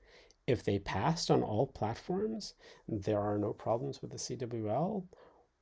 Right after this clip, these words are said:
or, and you're not running into bugs in any of the executors, and you can commit the version and continue working. If, however, you run into a problem on one or more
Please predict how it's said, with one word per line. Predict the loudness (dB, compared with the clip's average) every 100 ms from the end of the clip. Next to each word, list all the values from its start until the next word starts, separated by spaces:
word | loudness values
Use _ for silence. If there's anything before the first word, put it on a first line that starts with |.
| _
or, | -14 -2 0 2
and | 2 4 4
you're | 2 0
not | 0 0
running | 0 0 0
into | -2 -4
bugs | -2 0 0 -2
in | -2 0
any | 0 0
of | -2 -4 -4
the | -4 -4 -6
executors, | -4 -2 -2 -2 -2 -2 0
and | 0
you | -2
can | -2 -4
commit | 0 0 0
the | -2
version | -2 -2 -2 -2 -2
and | -4
continue | -6 -8 -4 -2
working. | 0 -2 -4 -14 -16 -20 -20 -20 -20 -14 -4
If, | -2 0
however, | 6 8 8 6 0 -2
you | 0 2
run | 2 2 2
into | 2 0 -4 -8 -12 -6
a | -4 -4 -6
problem | -2 6 6 6 -2 -8 -8 -8 _ _ -6
on | -2 -2 -2
one | 0 2 2 2
or | -2
more | -2 -2 0 0 0